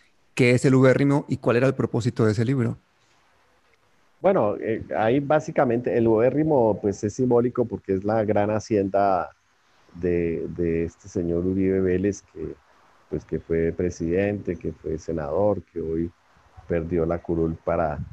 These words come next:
Speaker 2: sustraerse de la justicia y para no responder, que tiene más de doscientos ochenta y ocho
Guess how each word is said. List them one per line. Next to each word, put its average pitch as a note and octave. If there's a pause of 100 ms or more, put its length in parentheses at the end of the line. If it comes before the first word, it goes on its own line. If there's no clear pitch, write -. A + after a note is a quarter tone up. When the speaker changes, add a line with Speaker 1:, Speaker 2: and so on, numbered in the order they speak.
(260)
Speaker 2:
sustraerse D#2+
de F2
la D#2+
justicia F2+
y D#2+
para D2+
no D#2+
responder, E2 (480)
que E2+
tiene E2
más E2+
de F2+
doscientos E2+
ochenta D#2
y D2+
ocho F2